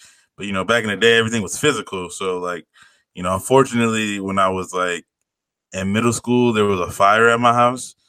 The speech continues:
And it's weird because the fire wasn't, like, crazy, it was an electrical fire, so it was, like, in the walls. So it wasn't, like, wild, but, like,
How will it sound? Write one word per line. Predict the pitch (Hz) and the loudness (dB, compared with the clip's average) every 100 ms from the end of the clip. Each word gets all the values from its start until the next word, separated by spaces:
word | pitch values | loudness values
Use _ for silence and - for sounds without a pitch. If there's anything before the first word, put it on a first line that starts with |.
| _ _ _ _ - | _ _ _ _ -2
And | 110 107 101 - | 0 0 -4 -8
it's | 117 120 - | -6 -6 -2
weird | 120 147 | 2 4
because | 143 131 101 | 4 0 -2
the | |
fire | - 113 120 113 | 2 4 6 4
wasn't, | 110 101 98 | 2 -2 -4
like, | 92 87 | -4 -6
crazy, | - - 98 104 104 107 107 _ _ _ | -8 -4 -2 -2 -6 -8 -10 _ _ _
it | - | -8
was | 98 | -6
an | 98 98 | -4 -6
electrical | 87 95 104 113 123 | -4 -2 -2 -4 -2
fire, | 123 113 117 113 | 2 4 4 0
so | - | -2
it | 98 | -2
was, | 92 | -2
like, | 92 | -2
in | 95 98 | -4 -6
the | 82 | -6
walls. | 85 92 104 107 107 - _ _ _ _ | -2 0 0 -2 -6 -20 _ _ _ _
So | 95 | -2
it | 92 | 2
wasn't, | 120 120 | 2 2
like, | 107 87 | 0 0
wild, | 80 85 98 110 110 104 | -2 2 4 6 4 2
but, | 95 95 | -4 -4
like, | 95 92 | -4 -6